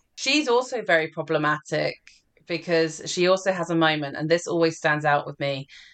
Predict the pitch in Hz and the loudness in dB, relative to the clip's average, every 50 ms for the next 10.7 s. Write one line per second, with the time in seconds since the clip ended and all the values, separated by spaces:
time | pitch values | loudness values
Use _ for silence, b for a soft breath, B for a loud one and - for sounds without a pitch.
0 | B B B B B _ - 160 165 151 147 180 180 160 190 196 208 208 - - | B B B B B _ -4 -2 -2 -2 -4 -2 0 0 0 0 0 -4 -4 -4
1 | 185 175 170 165 147 151 160 160 170 156 151 147 147 160 - - 151 143 143 143 | -2 0 0 0 2 0 0 2 2 0 0 0 -4 -6 -6 -4 -4 -4 -2 -2
2 | 139 143 - 147 135 - - 156 - - - 151 143 143 139 - 147 - _ _ | -4 -4 -2 -2 2 2 2 2 2 -2 -4 -4 -4 -4 -6 -8 -12 -16 _ _
3 | - 151 139 135 139 - 151 143 - - - - 85 78 82 - 143 - _ _ | -16 -14 -12 -12 -12 -6 -6 -6 -6 -4 -4 -4 -4 -4 -6 -8 -10 -14 _ _
4 | _ _ _ _ _ _ - 156 151 165 160 160 - 160 160 165 165 165 - 170 | _ _ _ _ _ _ -14 -10 -8 -6 -6 0 2 2 2 2 0 -4 -6 -6
5 | 165 170 160 156 151 147 - - - - 151 160 160 147 131 127 131 123 - - | -4 -4 -4 -4 -4 -6 -6 -8 -6 -2 0 0 0 0 -2 -4 -6 -8 -10 -14
6 | - - - 151 143 147 156 151 156 147 143 147 165 151 151 147 143 147 147 147 | -18 -10 -10 -8 -8 -8 -8 -4 -4 -4 -4 -2 -4 -4 -2 0 2 2 2 4
7 | 165 214 233 233 - _ _ _ - 160 156 - - 147 175 160 - - - 156 | 2 0 0 -4 -10 _ _ _ -6 -6 -6 -6 -8 -4 -2 -2 -2 -2 -4 -2
8 | - 160 156 151 147 143 135 - - 143 147 - 147 143 - 143 - - - - | 0 2 2 4 2 2 0 -2 -6 -8 -8 -8 -6 -2 -2 -2 -2 -2 -2 0
9 | - 147 147 147 147 151 151 139 131 - - - - _ 156 147 - 156 147 143 | 2 2 4 4 4 4 4 4 2 0 -6 -12 -10 _ -8 -8 -6 -6 -8 -6
10 | - - 156 - - - - - 127 113 85 117 139 | -6 -4 -4 -4 -4 -4 -2 0 0 0 0 -2 -6